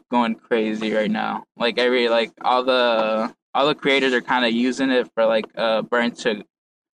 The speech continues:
burn to claim and, like, different, like, little,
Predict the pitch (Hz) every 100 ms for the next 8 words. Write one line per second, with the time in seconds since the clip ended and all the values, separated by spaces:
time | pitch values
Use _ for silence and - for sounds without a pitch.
0 | _ - 127 131 - 123 - 127 127 123
1 | 123 120 - 113 110 107 120 117 - 117
2 | 107 110 117 110 104 98